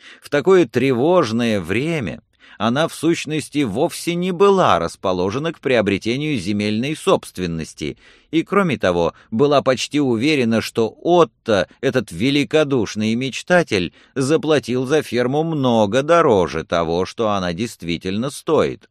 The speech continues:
От этих рассуждений и мыслей, связанных с принцем, она, естественно, перешла на мысли о нем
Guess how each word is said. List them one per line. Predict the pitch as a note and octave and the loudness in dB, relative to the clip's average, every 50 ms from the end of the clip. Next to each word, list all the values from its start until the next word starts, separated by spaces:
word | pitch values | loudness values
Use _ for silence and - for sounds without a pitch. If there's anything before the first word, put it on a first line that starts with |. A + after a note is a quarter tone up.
| _ _ _ _ _ _ _ _ - - - - - _ _ - | _ _ _ _ _ _ _ _ -20 -20 -20 -20 -20 _ _ 0
От | A#2+ B2+ B2+ - | 2 2 2 2
этих | C#3 B2+ - A#2+ G#2 - | 0 0 0 -4 -4 -4
рассуждений | - B2 A2 - - - B2 B2+ G2 E2 D#2 F#2+ A#2+ C3+ C#3 C#3 C#3 C#3 C#3 B2+ A#2+ | -4 -4 -4 -6 -6 -6 -4 -4 -4 -4 -4 -2 -2 -2 -2 -2 -4 -4 -4 -4 -4
и | - B2 B2 A#2+ | -4 -4 -2 -2
мыслей, | A#2+ B2+ C#3+ C#3+ B2 - - A2 G2+ F#2 - | -2 -2 -2 -4 -6 -4 -4 -4 -2 -2 -4
связанных | - G#2 A2 A2+ G#2 E2 F#2+ F2+ E2+ E2 - | -6 -4 -2 0 0 0 -2 -4 -6 -8 -10
с | - | -10
принцем, | - - F2+ E2+ C#2 B1+ - - G2+ C3+ E3+ F3+ _ _ _ _ - - - - | -6 -4 -4 -4 -4 -6 -6 -6 -6 -6 -6 -8 _ _ _ _ -20 -20 -8 -2
она, | G2+ G2+ G2+ A2+ C#3 | 0 0 2 2 0
естественно, | E3 C#3+ A#2 G2+ - - - - C3+ E3 - - - F3+ G3 G3 G3 G#3+ F#3 | -2 -2 -2 -4 -4 -6 -6 -2 -2 -2 -2 -2 -4 -2 -2 0 0 0 0
перешла | - D#3+ C3 B2 G2+ - A2 A#2 A2+ G#2+ | 0 0 0 -2 -2 -4 -2 -2 -2 -2
на | G#2 F#2 | -2 -2
мысли | F2+ E2+ E2 E2 D#2 - F#2 F2 D2+ - | -2 -2 -4 -4 -6 -8 -10 -10 -10 -6
о | - F2+ E2 D#2 | -4 -2 -2 -2
нем | D2 D2 D2+ D#2 E2 G#2 C#3 E3+ E3+ | -2 -2 -4 -2 -2 -2 -2 -2 -4